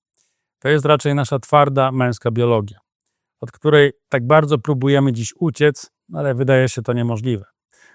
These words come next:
Zrozumienie tych mechanizmów to pierwszy i absolutnie niezbędny krok do tego, by wyjść z opisanego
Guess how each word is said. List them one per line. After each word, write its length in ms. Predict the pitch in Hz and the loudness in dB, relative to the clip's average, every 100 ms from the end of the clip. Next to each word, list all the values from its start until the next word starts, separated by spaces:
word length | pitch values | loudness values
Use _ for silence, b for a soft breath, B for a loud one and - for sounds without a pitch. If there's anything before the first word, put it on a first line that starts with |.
| b | b
Zrozumienie 480 | 127 131 135 202 208 | -4 0 0 0 -2
tych 160 | 175 | -2
mechanizmów 600 | 151 143 151 165 143 131 | -2 0 2 0 0 -2
to 120 | - 123 | -4 -4
pierwszy 420 | 151 165 - 147 | 2 0 0 -2
i 60 | |
absolutnie 460 | 139 - 151 147 156 | -2 0 -2 -2 -2
niezbędny 640 | 151 143 127 151 151 147 | 0 -2 -2 -2 0 -2
krok 240 | 123 135 120 | -4 -6 -4
do 120 | 120 | -6
tego, 260 | 143 143 | -6 -4
by 240 | 131 127 123 _ _ | -2 0 -2 _ _
wyjść 380 | 123 120 165 156 | -10 -2 0 -2
z 40 | |
opisanego 760 | - 139 151 139 131 139 139 131 | -6 -8 -6 -4 -2 -2 0 -2